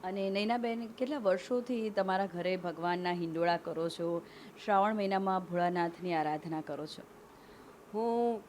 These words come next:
Speaker 2: કૃષ્ણ ભગવાનના તો બહુ ટાઈમથી, લગભગ સત્તર અઢાર વર્ષથી મારે જોડે છે. હું સાત આઠ વર્ષથી તો ભગવાનની પૂજા કરું છું, હિંડોળા કરું છું.
Speaker 1: હમ.
Speaker 2: અને શ્રાવણ મહિનામાં શંકર ભગવાનને પણ અમે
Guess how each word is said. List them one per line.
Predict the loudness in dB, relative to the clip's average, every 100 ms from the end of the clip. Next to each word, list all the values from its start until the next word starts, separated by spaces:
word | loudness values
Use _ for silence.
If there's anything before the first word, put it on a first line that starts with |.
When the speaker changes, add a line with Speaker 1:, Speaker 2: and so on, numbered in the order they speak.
| -4
Speaker 2:
કૃષ્ણ | -4 -2 0
ભગવાનના | 2 2 2 0
તો | 0 0 0 -2 -6 -6
બહુ | 0 4
ટાઈમથી, | 6 6 2 2
લગભગ | 2 2 2 4 4 2 -4 -18 -20 -20 -10
સત્તર | 0 4 6
અઢાર | 6
વર્ષથી | 6 2 2
મારે | 2 2 2
જોડે | 0 -2
છે. | -2 -4 -6 -8 -20 -20 -20 -8
હું | -6 0
સાત | 4 6 6
આઠ | 2
વર્ષથી | 4 2 2
તો | 0 0
ભગવાનની | 0 0 -2
પૂજા | -2 -2 -2
કરું | -2 -6
છું, | -6 -4
હિંડોળા | -2 0 -2
કરું | -2 -6 -6
છું. | -8 -12 -14 -14
Speaker 1:
હમ. | -12 -12 -16 -16 -8
Speaker 2:
અને | -4 -2 0 -2 -4 0
શ્રાવણ | 2 4
મહિનામાં | 4 2 2
શંકર | 0 -2 -2
ભગવાનને | -2 0 0 0
પણ | -2
અમે | -2 -2 -2